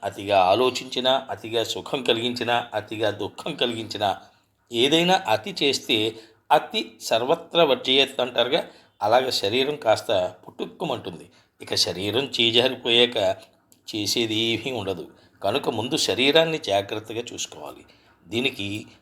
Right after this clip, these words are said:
సత్యం, ధర్మం, శాంతి,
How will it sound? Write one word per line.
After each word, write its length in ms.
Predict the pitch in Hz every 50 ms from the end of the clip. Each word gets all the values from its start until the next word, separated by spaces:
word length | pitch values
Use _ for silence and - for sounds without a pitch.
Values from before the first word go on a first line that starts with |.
| _ _
సత్యం, 600 | - - - 120 123 - - - 127 127 143 147 - - _ _ - -
ధర్మం, 460 | - - 127 120 127 131 135 131 135 - - - -
శాంతి, 680 | - - 120 110 117 120 120 120 - 117 110 113 -